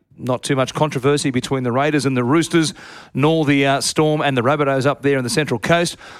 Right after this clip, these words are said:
I thought they were, uh, they were previews. They were one versus four, two versus three. And if we were playing for spots in prelim finals,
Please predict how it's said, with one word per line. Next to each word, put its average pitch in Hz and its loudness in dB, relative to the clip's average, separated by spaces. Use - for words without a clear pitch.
I 151 -2
thought 196 -2
they 180 2
were, 160 2
uh, 135 -2
they 143 0
were 151 4
previews. 180 2
They 131 2
were 131 2
one 139 0
versus 160 0
four, 147 0
two 139 0
versus 123 0
three. 147 0
And 170 -2
if - -8
we 139 -2
were 123 0
playing 151 -2
for 139 -2
spots - 0
in 127 -2
prelim 139 0
finals, 160 0